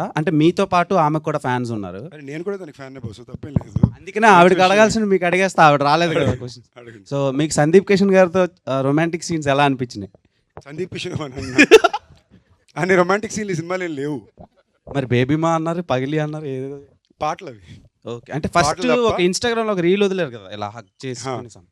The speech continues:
Speaker 2: Actually, నువ్వు
Speaker 1: మేము నిజంగానే we bo-, ఆ, మీరిద్దరు got engaged అనుకున్నాం
Speaker 2: ఓకే.
Speaker 1: సడన్‌గా చూసి.
Speaker 2: అది నువ్వు కాబట్టి అనుకున్నావు. <laughs> But generally చూసావంటే, మిగతా సినిమాలతో కంపేర్ చేస్తే,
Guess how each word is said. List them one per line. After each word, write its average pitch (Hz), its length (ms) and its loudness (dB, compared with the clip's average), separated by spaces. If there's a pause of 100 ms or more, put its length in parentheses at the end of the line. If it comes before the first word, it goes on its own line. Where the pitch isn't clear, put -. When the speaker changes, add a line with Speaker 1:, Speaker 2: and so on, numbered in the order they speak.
(760)
Speaker 2:
Actually, 190 300 -6
నువ్వు 190 160 -2
Speaker 1:
మేము 240 140 4
నిజంగానే 240 760 4
we 160 180 -2
bo-, 165 200 -4 (120)
ఆ, 143 100 -10
మీరిద్దరు 156 840 2 (340)
got 160 360 6
engaged 160 360 2
అనుకున్నాం 120 380 -4
Speaker 2:
ఓకే. - 640 -20
Speaker 1:
సడన్‌గా 160 340 0
చూసి. 117 260 -8 (280)
Speaker 2:
అది 123 100 -8
నువ్వు 151 180 -2
కాబట్టి 180 220 -4
అనుకున్నావు. 143 800 -10 (800)
<laughs> - 0 -
But 143 160 -4
generally 180 380 0
చూసావంటే, 160 580 -4 (360)
మిగతా 147 260 0
సినిమాలతో 160 400 -2
కంపేర్ 143 320 0
చేస్తే, 135 340 -10